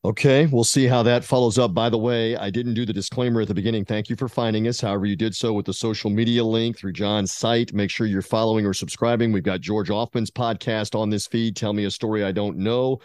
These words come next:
Interviews a different sports media personality, usually a Chicago theme, a Chicago personality, but a lot of times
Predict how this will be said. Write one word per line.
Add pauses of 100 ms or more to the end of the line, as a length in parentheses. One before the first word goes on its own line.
(260)
Interviews
a
different
sports
media
personality,
usually
a
Chicago
theme,
a
Chicago
personality,
but
a
lot
of
times